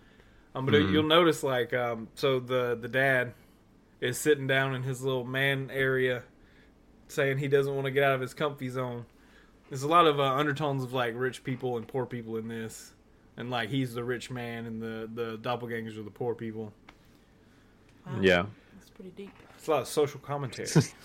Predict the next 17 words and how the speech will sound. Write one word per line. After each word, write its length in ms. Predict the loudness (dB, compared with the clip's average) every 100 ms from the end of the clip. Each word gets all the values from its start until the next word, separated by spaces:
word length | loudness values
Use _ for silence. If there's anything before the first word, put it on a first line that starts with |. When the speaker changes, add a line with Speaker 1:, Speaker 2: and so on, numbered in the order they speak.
| -18 -14 -4 -2 0
Speaker 3:
<laughs> 300 | -4 -4 -8 -10 -20 -20 -20 -20 -20 -20 2
Speaker 2:
There 140 | 10 12
is 160 | 12
a 60 | 12
lot, 200 | 10 10
and 340 | 8 6 4 6
that's 260 | 8 8 4
kinda 300 | 2 4 8
what 180 | 8 8
he's 180 | 2
known 220 | 2 0 0
for 240 | 0 0
in 60 | 2
all 160 | 2
his 160 | 2 0
movies, 420 | 0 0 -2 -6
but 220 | -2 -2